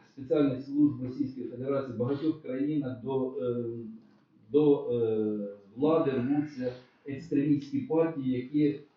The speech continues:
які, е, ну, є загрозою для цивілізованого світу. Це моє коротке, ну, пояснення того, чого, е, чого ми сьогодні зібралися. І я в цьому переконаний. Якщо в когось є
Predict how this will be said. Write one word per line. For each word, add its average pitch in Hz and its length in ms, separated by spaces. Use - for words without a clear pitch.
які, 123 320
е, 104 280
ну, 160 180
є 139 300
загрозою 143 640
для 123 200
цивілізованого 113 800
світу. 101 60
Це 175 100
моє 156 280
коротке, 139 720
ну, 127 240
пояснення 151 640
того, 170 220
чого, 139 560
е, 113 220
чого 151 320
ми 139 80
сьогодні 131 340
зібралися. 123 960
І - 260
я 160 220
в - 80
цьому 147 240
переконаний. 110 640
Якщо 151 480
в 117 220
когось 160 320
є 143 100